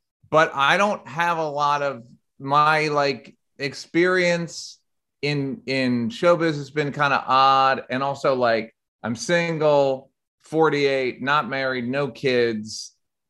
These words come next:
uh, straight, um, uh, like, w-, a bad liberal.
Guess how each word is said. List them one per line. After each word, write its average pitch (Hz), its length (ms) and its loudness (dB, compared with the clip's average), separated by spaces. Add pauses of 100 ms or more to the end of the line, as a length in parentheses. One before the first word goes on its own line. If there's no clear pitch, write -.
uh, 104 560 0
straight, 139 760 -2 (580)
um, 104 1300 -4
uh, 50 360 -14 (280)
like, 101 460 -6
w-, 110 480 -8
a 113 160 -4
bad 139 400 0
liberal. 131 800 0